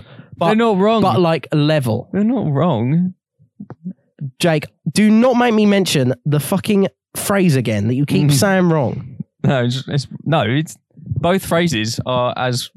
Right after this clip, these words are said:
Speaker 2: comprehensible as the other.
Speaker 1: Yeah, but that one is not. It, that, nobody has said that before.
Speaker 2: But my, but the phrase is not wrong.
Speaker 1: But y-,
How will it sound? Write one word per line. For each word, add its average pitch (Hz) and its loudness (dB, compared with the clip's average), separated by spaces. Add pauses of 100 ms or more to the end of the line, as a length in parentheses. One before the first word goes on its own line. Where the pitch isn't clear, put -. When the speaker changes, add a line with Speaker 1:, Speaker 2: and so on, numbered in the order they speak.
Speaker 2:
comprehensible 131 0
as 127 -2
the 147 -2
other. 139 -4
Speaker 1:
Yeah, 240 0
but 240 -2
that 269 0
one 262 2
is 233 2
not. 220 4 (220)
It, 254 -4
that, 247 -2
nobody 277 4
has 269 0
said 233 -2
that 110 -4
before. 127 -4
Speaker 2:
But 156 2
my, 151 0
but 139 -4
the 135 -4
phrase 156 0
is 131 0
not 123 -2
wrong. 113 -4 (960)
Speaker 1:
But 226 -2
y-, 180 -2